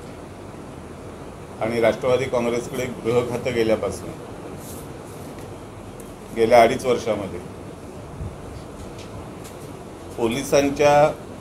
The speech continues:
उपस्थितीमध्ये, पोलिसांच्या ताब्यात असलेल्या लोकांवर हल्ले करून त्यांच्यावरती मारहाण करणं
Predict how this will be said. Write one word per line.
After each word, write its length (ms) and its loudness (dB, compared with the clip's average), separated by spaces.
उपस्थितीमध्ये, 800 2
पोलिसांच्या 640 0
ताब्यात 300 8
असलेल्या 420 2
लोकांवर 480 0
हल्ले 300 10
करून 460 4
त्यांच्यावरती 960 2
मारहाण 400 4
करणं 400 0